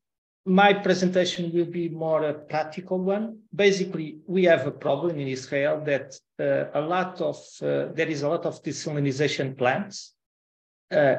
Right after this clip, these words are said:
in the, in the Israel coast. We have a lot of power plants that use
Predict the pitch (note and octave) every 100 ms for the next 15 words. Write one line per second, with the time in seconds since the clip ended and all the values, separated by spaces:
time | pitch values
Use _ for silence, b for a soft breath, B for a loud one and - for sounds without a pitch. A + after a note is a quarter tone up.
0 | - D3+ C#3+ C3+ B2+ B2 B2 A#2+ - C#3+
1 | C3 C3 C3+ D3+ D#3+ - F3 G3 - -
2 | - C#3+ C3 - C#3+ D#3+ F3+ D3+ - E3+
3 | D3+ - D3+ D3 - D3 C#3+ - D#3+ D3+
4 | B2